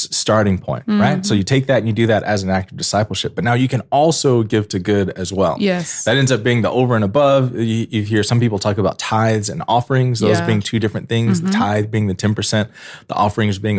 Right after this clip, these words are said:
Speaker 1: over and above. Uh, you know, one of the things that I used to do, uh, is, uh, one of the churches that I was at had, uh, an Amazon. You know, you, you could,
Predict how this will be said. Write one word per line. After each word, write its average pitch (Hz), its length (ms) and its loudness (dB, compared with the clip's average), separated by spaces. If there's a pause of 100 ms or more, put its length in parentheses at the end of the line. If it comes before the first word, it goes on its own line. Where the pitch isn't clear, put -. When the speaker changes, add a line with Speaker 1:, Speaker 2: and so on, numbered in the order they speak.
Speaker 1:
over 101 200 0
and 98 80 2
above. 104 440 0 (400)
Uh, 85 400 0
you 107 80 -2
know, 90 60 2
one 110 180 2
of 110 60 2
the 104 60 -2
things 113 260 2
that 104 100 0
I 101 140 0
used 107 260 0
to 104 60 -6
do, 101 340 2 (320)
uh, 95 320 0
is, 95 460 0
uh, 90 300 0
one 110 200 0
of 101 60 2
the 95 60 -2
churches 101 440 -2 (120)
that 98 140 -2
I 95 120 0
was 92 160 0
at 87 160 -2
had, 87 340 -2
uh, 90 280 -6
an 90 200 -4
Amazon. 98 720 0
You 104 80 0
know, 90 60 2
you, 90 260 -4
you 104 140 -8
could, 156 180 -8